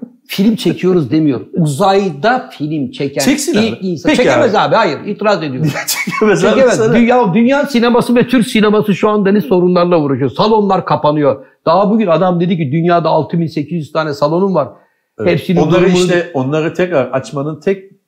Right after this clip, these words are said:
Speaker 2: e,
Speaker 1: Yolu Tom
Speaker 2: yolu
Speaker 1: uzaya
Speaker 2: evet
Speaker 1: çıkacak.
Speaker 2: abi.
Speaker 1: Ha.
Speaker 2: Bomba bir iş yapmak abi. Öyle bir iş yapacaksın ki millet
Speaker 1: Evet.
Speaker 2: abi ben bu filmi gidip imax'te gümüş perdede seyretmem lazım.
Speaker 1: Diyeceksin.
Speaker 2: Evet.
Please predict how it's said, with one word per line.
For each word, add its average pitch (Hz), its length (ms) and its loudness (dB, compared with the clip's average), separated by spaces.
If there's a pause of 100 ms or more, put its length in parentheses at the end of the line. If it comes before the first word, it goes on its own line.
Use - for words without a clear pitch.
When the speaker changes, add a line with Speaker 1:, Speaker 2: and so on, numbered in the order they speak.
Speaker 2:
e, 98 260 -4 (100)
Speaker 1:
Yolu 233 500 2
Tom - 120 2 (160)
Speaker 2:
yolu 170 140 2
Speaker 1:
uzaya 226 300 2
Speaker 2:
evet 170 100 2
Speaker 1:
çıkacak. 147 320 2
Speaker 2:
abi. 107 80 -4 (300)
Speaker 1:
Ha. 139 220 -2
Speaker 2:
Bomba 185 520 0
bir 196 100 0
iş 160 260 -2
yapmak 135 320 -2
abi. 147 280 0
Öyle 220 180 0
bir 220 60 -2
iş 185 160 -4
yapacaksın 202 460 -4
ki 202 80 -6
millet 214 260 0
Speaker 1:
Evet. 160 280 -2
Speaker 2:
abi 190 320 0
ben 202 180 0
bu 196 100 0
filmi 156 340 -2
gidip 175 240 -4 (180)
imax'te 147 640 -2 (300)
gümüş 160 400 -4
perdede 151 420 0
seyretmem 175 680 0
lazım. 120 400 -2 (220)
Speaker 1:
Diyeceksin. 147 560 0 (120)
Speaker 2:
Evet. 165 260 2